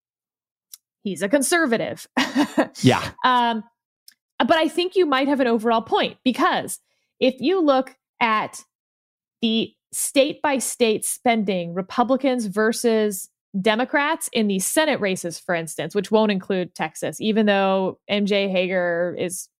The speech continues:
Speaker 1: relatively close to Cornyn, that's a pretty solid lock for Cornyn, barring something crazy happening. Uh, Democrats, though, in the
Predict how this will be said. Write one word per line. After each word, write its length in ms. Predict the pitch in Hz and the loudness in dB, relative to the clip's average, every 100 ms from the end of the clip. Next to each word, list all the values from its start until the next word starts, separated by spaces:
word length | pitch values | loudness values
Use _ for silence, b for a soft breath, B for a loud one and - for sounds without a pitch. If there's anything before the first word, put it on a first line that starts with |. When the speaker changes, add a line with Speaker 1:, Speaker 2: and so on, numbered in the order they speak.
| - | -14
Speaker 1:
relatively 920 | 185 175 185 208 240 233 247 214 226 | -8 0 2 4 4 4 2 0 0
close 300 | 220 226 214 | 0 -2 -4
to 80 | - | -6
Cornyn, 580 | - 208 190 180 175 175 | -4 0 0 0 -2 -2
that's 240 | 180 185 | -2 0
a 160 | 196 175 _ _ _ _ _ _ - | -2 -2 _ _ _ _ _ _ -2
pretty 400 | 269 247 220 - _ - | 2 2 0 -4 _ -6
solid 440 | - 202 180 180 | 0 2 0 -2
lock 280 | 175 175 180 | -2 -4 -6
for 120 | 170 | -10
Cornyn, 540 | - 226 180 170 170 185 b b b - | -2 0 0 -4 -10 -16 b b b -16
barring 640 | 175 190 196 196 185 175 - - | -2 2 2 2 0 -4 -8 -16
something 440 | - 240 226 190 | -4 -2 0 -2
crazy 580 | - 254 269 349 240 196 | 0 2 4 4 2 0
happening. 540 | 156 - 170 170 220 B B B B | -4 -6 -8 -10 -10 B B B B
Uh, 200 | - 240 - - _ - | 0 0 -2 -12 _ -2
Democrats, 580 | 214 285 349 330 269 262 | 0 2 2 0 0 2
though, 260 | 233 226 220 | 2 4 2
in 220 | 220 202 | 0 0
the 320 | 202 190 - | 0 0 -4